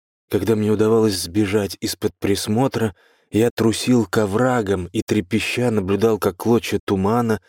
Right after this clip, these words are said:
скапливаются на дне самого глубокого из них, ровно овального, похожего на отпечаток гигантского яйца. Мне все казалось, как оттуда,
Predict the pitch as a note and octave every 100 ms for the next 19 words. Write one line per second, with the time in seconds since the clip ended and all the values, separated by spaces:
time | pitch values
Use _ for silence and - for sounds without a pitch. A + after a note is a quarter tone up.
0 | _ - - A2 G#2+ G2+ G2 G2+ F#2+ G2
1 | F#2+ E2+ G2 G#2+ - G#2+ G2+ G2 F#2+ G#2
2 | F#2 G#2+ F2+ - F#2 - G2+ E2 F2 E2
3 | - - _ _ _ _ _ - G2 G#2
4 | F2+ F#2+ F#2 G2+ F#2+ F#2+ G#2+ G#2+ G2 F#2+
5 | F2 E2+ _ _ _ - G2 A2 G#2 G2
6 | G2 G2 - G2 - G#2+ A2+ F#2 F2+ G2+
7 | F#2+ F2+ - F#2+ F#2+ F#2 F#2+ - - E2
8 | - _ _ _ _ _ _ _ _ -
9 | G2 G#2+ F#2+ - G#2+ F#2+ G#2+ F#2 A#2 A#2+
10 | G#2 - G#2 - - G2+ _ - C3 B2
11 | G#2 F#2